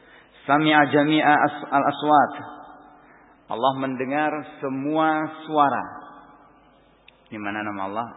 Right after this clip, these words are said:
Asy-Syahid. Allah mendengar semua suara. Khafiyaha wa jaliyaha. Suara-suara yang halus, suara-suara yang keras, nyaring.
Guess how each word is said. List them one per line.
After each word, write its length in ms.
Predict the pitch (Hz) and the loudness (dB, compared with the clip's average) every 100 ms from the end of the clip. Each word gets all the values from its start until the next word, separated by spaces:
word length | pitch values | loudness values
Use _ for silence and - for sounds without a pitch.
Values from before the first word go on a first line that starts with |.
| 110 | -14
Asy-Syahid. 440 | - 120 117 101 - - - - - | -12 -10 -8 -8 -12 -20 -20 -20 -4
Allah 220 | 120 135 139 135 | 0 4 4 2
mendengar 360 | 131 127 135 147 156 143 - | -2 0 2 2 0 -8 -8
semua 560 | 131 131 131 147 165 170 - - - - - | -6 -4 0 0 0 -6 -14 -20 -20 -18 -10
suara. 420 | 131 143 143 123 - - - - - - | 0 4 6 4 -2 -10 -18 -20 -20 -8
Khafiyaha 800 | - 120 - 147 160 151 147 160 165 160 139 | 0 0 0 -2 0 0 2 2 2 0 0
wa 120 | 135 135 | 0 0
jaliyaha. 680 | 135 135 165 151 127 110 98 - - - - _ _ _ _ _ _ _ _ _ _ _ _ - | -2 -2 0 0 0 -2 -8 -14 -20 -20 -20 _ _ _ _ _ _ _ _ _ _ _ _ -12
Suara-suara 800 | 104 107 127 120 135 139 139 139 | -4 -2 -2 -2 0 2 2 2
yang 240 | 135 135 127 | 0 -2 -2
halus, 480 | 135 135 151 156 160 - - | -2 0 -2 -6 -10 -14 -10
suara-suara 880 | 127 120 123 123 123 131 131 127 123 | -4 -2 -2 -4 -2 0 0 -2 -2
yang 240 | 127 127 127 | -2 -4 -6
keras, 480 | 131 131 139 139 - | -6 -2 -2 -2 -8
nyaring. 640 | 127 123 127 131 131 139 | -6 -4 -4 -4 -6 -10